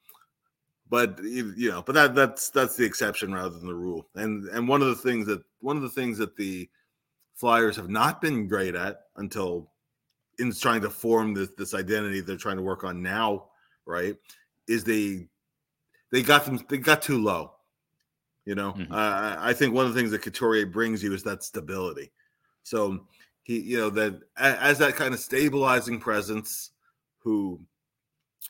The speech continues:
Speaker 1: everybody in, in, everybody in the room knows that when everything's on the line, you know, he'll be, he'll be playing twenty whatever minutes, and, uh, you know, and, and he's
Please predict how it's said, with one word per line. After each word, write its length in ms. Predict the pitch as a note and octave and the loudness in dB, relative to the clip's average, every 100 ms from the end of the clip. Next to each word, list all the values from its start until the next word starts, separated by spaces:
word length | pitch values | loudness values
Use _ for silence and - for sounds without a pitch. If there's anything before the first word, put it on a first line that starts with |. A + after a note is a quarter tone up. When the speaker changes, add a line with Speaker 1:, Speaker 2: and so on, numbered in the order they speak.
| - | -2
Speaker 1:
everybody 520 | C#3+ C3+ C#3 C3 B2+ | 2 4 6 6 4
in, 240 | B2 A#2 G#2+ | 4 0 -4
in, 220 | G2+ G#2+ F#2 | -8 -10 -4
everybody 320 | C3 C3 C3 | 0 0 0
in 60 | A#2 | 0
the 80 | G#2+ | 0
room 360 | A2+ A#2 A#2 | 0 0 -2
knows 520 | G#2+ G#2 G2+ F#2+ - - _ _ _ - | -2 -2 -2 -6 -14 -20 _ _ _ -6
that 360 | G2+ G2 F#2+ - _ | 2 2 2 -6 _
when 280 | - G2+ G#2+ | -14 -6 -4
everything's 460 | A2 A#2+ A#2 A#2+ A2+ | 0 0 2 0 0
on 100 | G#2 | -2
the 60 | |
line, 480 | G2 F#2+ G2+ G2 G2+ - _ _ _ _ _ - | -2 -2 -2 -4 -8 -12 _ _ _ _ _ -10
you 80 | G2+ | -6
know, 200 | F2+ - - F2+ | -6 -10 -20 -6
he'll 120 | A#2 | -2
be, 120 | A#2+ G#2 | 0 0
he'll 180 | C3+ | 0
be 100 | B2+ | 0
playing 440 | G2 B2 A2+ A2 G2+ | 0 0 2 0 -4
twenty 300 | A2 A#2 A#2+ | -6 -2 2
whatever 340 | A2+ A2 G#2+ | 2 2 2
minutes, 540 | G#2 G#2+ A2 - - - _ _ _ _ _ | 0 -2 -4 -6 -14 -14 _ _ _ _ _
and, 500 | A2 G#2 G2 F#2 F#2 | -4 -2 -2 -4 -6
uh, 300 | F#2+ F#2 F2+ F2 _ _ _ F#2 | -4 -4 -6 -8 _ _ _ -6
you 140 | G#2 | -6
know, 240 | F#2+ F#2 | -4 -6
and, 520 | F2+ F#2+ F2+ F#2 G2 G2 | -6 -8 -8 -8 -6 -4
and 140 | G#2+ | -2
he's 380 | B2+ A2+ F#2+ | 0 0 -4